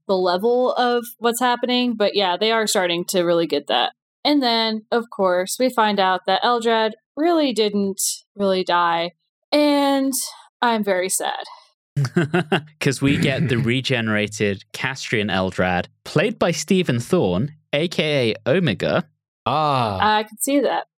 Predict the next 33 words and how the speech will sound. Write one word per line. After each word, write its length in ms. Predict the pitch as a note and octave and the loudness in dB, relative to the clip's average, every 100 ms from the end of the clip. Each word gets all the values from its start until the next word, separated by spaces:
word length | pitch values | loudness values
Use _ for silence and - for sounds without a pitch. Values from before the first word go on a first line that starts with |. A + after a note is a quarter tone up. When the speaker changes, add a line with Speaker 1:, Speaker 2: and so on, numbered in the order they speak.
| G#3 | -2
Speaker 1:
That, 60 | G3+ | 0
Speaker 3:
That 100 | D3+ | 0
explains 480 | - G#3 G#3 D#3 C3 | 0 0 2 2 2
Speaker 1:
that 60 | |
explains 100 | - | 2
Speaker 3:
a 40 | C3+ | 2
lot. 100 | A3+ | 2
Speaker 1:
a 40 | |
lot. 200 | G3+ - - _ _ - - - _ _ _ _ - | 0 -2 -8 _ _ -8 -8 -10 _ _ _ _ 0
What 120 | C4+ | 2
I 160 | D4 - | 2 0
didn't 300 | A3+ F4+ A#3 - F#3 - | 2 2 0 -4 -6 -4
Speaker 3:
<laughs> 220 | E3+ - | -4 0
Speaker 1:
like 340 | A#3+ A3 A3 | 2 2 0
about 360 | A3 F3+ D#3 C3+ | -2 -2 -2 -4
it, 140 | - - G#3+ | -12 -4 0
multiple 340 | G#3 G#3 - | 0 0 -4
things, 380 | - - G3+ - - | -4 -4 -4 -6 -2
but 180 | A3+ A3 | 0 2
the 80 | |
main 380 | A#3 B3+ C4 C4+ | 2 2 0 0
thing 140 | C4 A3+ | 0 0
that 80 | |
I 40 | G#3 | 0
didn't 180 | G3 - | -2 -4
like 120 | F#3+ | -8
about 280 | - D#3+ - | -4 -4 -2
it 120 | - - | -4 0
is 580 | G3+ G3 F#3 F3+ - - _ _ - | 2 4 2 0 -4 -8 _ _ -2
I 80 | G#3+ | 0
wouldn't 360 | A#3+ E4+ F#4 - A3 | 2 2 2 -2 -2
think 200 | C4 B3 G#3+ | -2 -2 -4
the 140 | A3+ | -4